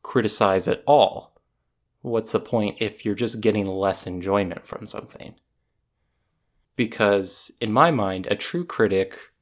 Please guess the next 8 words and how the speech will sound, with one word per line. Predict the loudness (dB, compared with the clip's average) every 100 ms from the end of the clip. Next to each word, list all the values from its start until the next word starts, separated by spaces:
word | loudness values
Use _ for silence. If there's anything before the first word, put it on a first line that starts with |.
| _ _ _ _
their | -6 2 2
job | 4 4 4
would | 2 0
be | 0 0 -2
to | -4 -4 -2 0
sharpen | 0 0 0
their | -4 -6
senses | -8 -8 -12 -10 -10